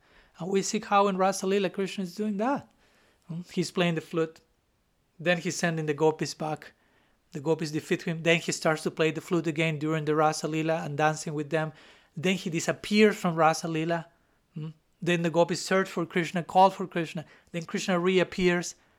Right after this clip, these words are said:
Then Rasa Leela restarts. Then Krishna plays his flute again. Hmm? And then Rasa Leela attains the consummation point.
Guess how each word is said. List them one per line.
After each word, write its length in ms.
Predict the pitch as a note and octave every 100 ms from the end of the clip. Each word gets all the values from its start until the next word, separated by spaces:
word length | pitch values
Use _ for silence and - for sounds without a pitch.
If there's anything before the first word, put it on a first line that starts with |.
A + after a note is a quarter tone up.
| _
Then 160 | E3+ D#3+
Rasa 320 | F3 F3 F#3
Leela 280 | F3 E3+ E3
restarts. 540 | F3+ F3 - F3 F3+
Then 140 | F3+ E3
Krishna 360 | - F#3+ F3+
plays 260 | - F3+ -
his 120 | E3+
flute 340 | - F#3+ F#3+
again. 400 | F3+ F3+ F3 F3+ - _ _ _ _ _ _
Hmm? 100 | F3 -
And 120 | E3
then 120 | F3
Rasa 260 | F3+ F3+ F#3
Leela 220 | F3 E3
attains 340 | D#3+ E3+ E3 D#3+
the 80 |
consummation 800 | - D#3+ D#3 D3 C#3+ C#3+ C#3 C#3+
point. 420 | B2+ C#3+ A2+ -